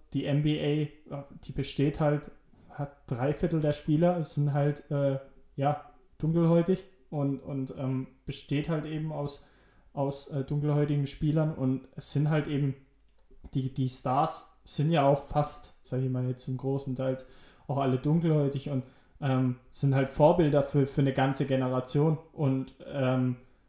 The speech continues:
deshalb ist das Thema ja auch grad im, im Sport in Amerika so brisant und da trägt's natürlich nicht dazu bei, dass, dass Trump das, ja, mehr oder weniger runterspielt und sagt, sie sollen spielen. Und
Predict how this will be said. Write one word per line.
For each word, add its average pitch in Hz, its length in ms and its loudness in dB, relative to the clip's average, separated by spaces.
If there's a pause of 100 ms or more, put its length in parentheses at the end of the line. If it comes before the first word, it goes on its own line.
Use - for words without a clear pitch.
(280)
deshalb 139 480 2 (640)
ist - 280 -2
das 151 160 0
Thema 147 360 2
ja 135 180 0
auch 135 180 0
grad 139 340 -4
im, 135 280 -2
im 143 120 -2
Sport 139 400 -2
in 135 80 -2
Amerika 131 560 -2
so 135 220 -4
brisant 135 560 -6
und 123 240 -4
da 123 100 -4
trägt's - 300 -8
natürlich 135 360 -2
nicht 147 260 0
dazu 143 260 0
bei, 135 180 2
dass, 131 240 -2
dass - 200 -10
Trump 135 360 -4
das, - 380 -12 (500)
ja, 127 280 -4 (100)
mehr 135 180 2
oder 135 120 0
weniger 135 280 2
runterspielt 139 640 0
und 131 120 -2
sagt, 131 260 -2
sie 131 100 -2
sollen 135 260 0
spielen. 139 380 2
Und 123 200 2